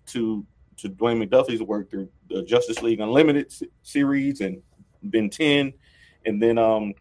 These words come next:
you know, um, I've told the story many times. I didn't read comics growing up. I watched every cartoon that was available, though. Um,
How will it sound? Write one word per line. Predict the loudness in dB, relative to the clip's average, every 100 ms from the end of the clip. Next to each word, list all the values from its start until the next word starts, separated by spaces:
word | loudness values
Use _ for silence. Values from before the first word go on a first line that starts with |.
| _ _ _ _ _ _ _ _ _ _ _ -8
you | -2
know, | 0 2 0
um, | 0 0 0
I've | -2 0
told | 0 0
the | 0
story | -2 0
many | 0 -2
times. | -2 -2 2
I | 4
didn't | 2 2
read | -2 -2 -2
comics | -4 -2 -4 -6
growing | -4 -2 -2
up. | 0
I |
watched | 2 2 2 0
every | 0 0
cartoon | 2 2 2 -4 -4
that | -4
was | -6
available, | -6 -4 -4 -6
though. | -8 -6 -6 -10 _ _ _ _ -2
Um, | 2 2 0 -4